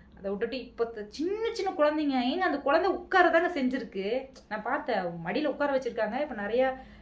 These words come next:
ஃபங்க்ஷன்ல இடையில இடையில போனப்பெல்லாம் பார்த்தேன். அந்த குழந்தை தூக்கி சும்மா மடியில தான் அப்பதான் உட்காந்துருக்கு. அந்த குழந்தைக்கு ஃபோன் பிடிக்க கூட சரியா தெரியாது. அதை இப்படி வச்சுட்டு அவங்க அம்மா என்ன பண்றாங்கன்னு, அவங்க அப்பா என்ன பண்றாங்கன்னு பார்த்துட்டு, அது இப்படி சும்மா அது வாயில ஜொல்லு வலிக்கிட்டே இருக்கு, அதை தள்ளிட்டு இருக்குது.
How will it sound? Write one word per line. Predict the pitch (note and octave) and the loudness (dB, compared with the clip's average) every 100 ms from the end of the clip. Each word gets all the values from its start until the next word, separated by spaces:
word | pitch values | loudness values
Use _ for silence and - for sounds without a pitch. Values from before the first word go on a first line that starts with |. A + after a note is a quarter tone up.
| - | -2
ஃபங்க்ஷன்ல | A3 A#3 B3 B3+ A#3+ B3 A#3 | 0 2 0 -2 0 2 2
இடையில | A3 A3+ | 2 2
இடையில | A3+ B3+ | 2 2
போனப்பெல்லாம் | A#3+ A3+ G#3+ A#3+ | 0 -4 -2 -2
பார்த்தேன். | A#3 G#3+ G#3 G#3 B3+ - | 0 -2 -2 -2 -4 -4
அந்த | A3 | -4
குழந்தை | A#3 C#4+ D4+ D4+ | 0 2 0 -4
தூக்கி | C4 | -6
சும்மா | C4+ C4 | -4 0
மடியில | A3+ C#4 | 0 2
தான் | D#4+ | 2
அப்பதான் | D#4 B3+ | 2 0
உட்காந்துருக்கு. | - C4 C4 | 0 0 0
அந்த | A3 | -2
குழந்தைக்கு | A3 C#4+ - | -2 -4 0
ஃபோன் | A3+ B3+ E4 C4 | 4 6 6 2
பிடிக்க | - A#3 C#4+ | -6 -6 -4
கூட | C#4+ D4 | 0 0
சரியா | C4 B3+ | 2 0
தெரியாது. | B3+ A#3 A#3 G#3+ - - - - - - _ | 2 2 2 2 -2 -10 -20 -20 -20 -20 _
அதை | - A3 A#3+ | 0 4 6
இப்படி | G3+ A#3 | 6 2
வச்சுட்டு | A#3+ E4 F4 | 2 0 2
அவங்க | D4 B3+ | 4 4
அம்மா | A3+ D4 | 2 2
என்ன | C#4+ C4 | 2 2
பண்றாங்கன்னு, | C#4 B3+ B3+ C4+ C4 | 2 0 0 0 0
அவங்க | A#3+ A3+ | 0 -2
அப்பா | A#3 | -2
என்ன | B3 | -2
பண்றாங்கன்னு | A#3+ A#3 A#3+ A#3 | -2 -2 -4 -2
பார்த்துட்டு, | A3 C4 | -4 0
அது | B3+ | 0
இப்படி | A#3 A#3+ | 0 -6
சும்மா | B3+ C4 C4 B3 | -2 0 2 0
அது | F#3+ | 0
வாயில | F#3 B3 D4 | 2 2 2
ஜொல்லு | A3 A#3 C#4 | 2 2 4
வலிக்கிட்டே | C4+ B3+ | 2 2
இருக்கு, | D#4 E4+ | 0 2
அதை | D4+ | 2
தள்ளிட்டு | A#3 C4+ G#3 | 2 0 -2
இருக்குது. | F#3+ F#3+ | -6 -8